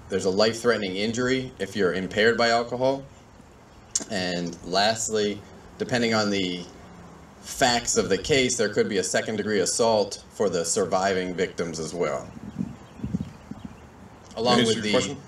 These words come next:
Speaker 1: I'm sorry, there's also the alcohol-related driving offenses. So you have D U I, D W I,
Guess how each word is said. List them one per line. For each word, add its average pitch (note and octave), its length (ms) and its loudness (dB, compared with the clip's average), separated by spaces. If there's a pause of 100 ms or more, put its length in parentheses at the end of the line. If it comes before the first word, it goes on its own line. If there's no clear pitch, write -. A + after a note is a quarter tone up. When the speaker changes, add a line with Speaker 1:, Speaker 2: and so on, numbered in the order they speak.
(100)
Speaker 1:
I'm G#2 80 -10
sorry, F2+ 240 0 (300)
there's G#2+ 160 0
also A#2 500 2 (240)
the A2+ 140 -2
alcohol-related G#2 720 2
driving F#2 340 0
offenses. F2 580 -6 (120)
So E2 340 0 (460)
you G2 140 2
have E2+ 220 -2
D A2 120 -2
U G#2 240 2
I, G2+ 260 4
D G2 200 -2
W F2+ 440 2
I, E2+ 320 2